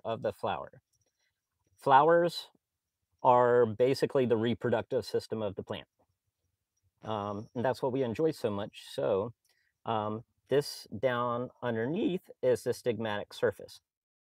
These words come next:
and it's kinda sticky. Um, this one's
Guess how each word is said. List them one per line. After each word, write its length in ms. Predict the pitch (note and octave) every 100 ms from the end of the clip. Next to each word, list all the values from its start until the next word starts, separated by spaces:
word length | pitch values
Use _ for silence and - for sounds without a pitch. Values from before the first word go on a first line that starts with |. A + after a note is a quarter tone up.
| _ _ -
and 140 | G#2+ G#2
it's 140 | -
kinda 280 | - E3+ E3
sticky. 480 | - D3+ D3+ C#3+ - _ _ _ -
Um, 380 | A#2 A2+ A2+ A2 _
this 160 | C3+ -
one's 180 | C3